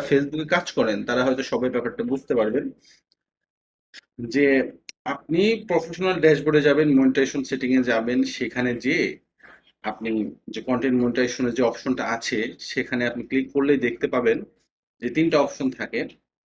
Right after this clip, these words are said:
যে যারা মনিটাইজেশন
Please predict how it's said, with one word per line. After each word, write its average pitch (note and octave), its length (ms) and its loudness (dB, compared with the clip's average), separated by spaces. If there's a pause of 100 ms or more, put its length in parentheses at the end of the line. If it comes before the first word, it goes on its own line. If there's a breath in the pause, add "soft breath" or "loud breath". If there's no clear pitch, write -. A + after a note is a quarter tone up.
(1300)
যে A2 200 0 (260)
যারা B2+ 180 4 (280)
মনিটাইজেশন C3 420 4